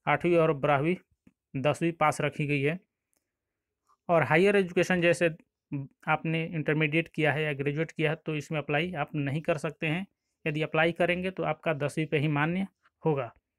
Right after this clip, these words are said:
पूरा यहाँ से हम डिटेल्स देखेंगे कि कितनी वैकेंसी है और इसमें कब तक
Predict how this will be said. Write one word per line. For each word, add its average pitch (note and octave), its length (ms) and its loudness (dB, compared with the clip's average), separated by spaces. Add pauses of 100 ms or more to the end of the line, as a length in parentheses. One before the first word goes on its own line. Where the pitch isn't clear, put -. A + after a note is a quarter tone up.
(280)
पूरा G3 200 4
यहाँ G#3 220 4
से G3+ 140 2
हम F#3+ 140 2
डिटेल्स F3+ 400 0
देखेंगे E3+ 380 0
कि E3 120 -6
कितनी D#3+ 360 -4
वैकेंसी D3 480 -4
है D3+ 200 -4 (560)
और D3+ 120 0
इसमें D#3+ 320 -4 (200)
कब D3+ 180 -2
तक D#3+ 160 -4